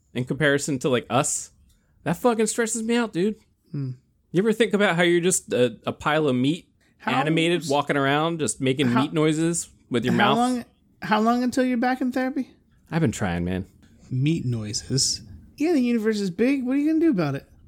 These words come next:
Speaker 1: Freak out.
Speaker 2: You can't do nothing about it. Why are you freaking out?
Speaker 1: We're small.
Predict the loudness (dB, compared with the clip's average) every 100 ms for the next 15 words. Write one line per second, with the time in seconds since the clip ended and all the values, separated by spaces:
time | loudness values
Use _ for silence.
0 | -20 -12 0 2 4 4 2 -2 _ _
1 | _ -4 2 4 4 4 4 4 2 2
2 | 0 -2 -4 -2 -2 0 -2 0 0 0
3 | -2 -12 _ _ _ -20 -18 -2 0 0
4 | 2 4 4 2 -2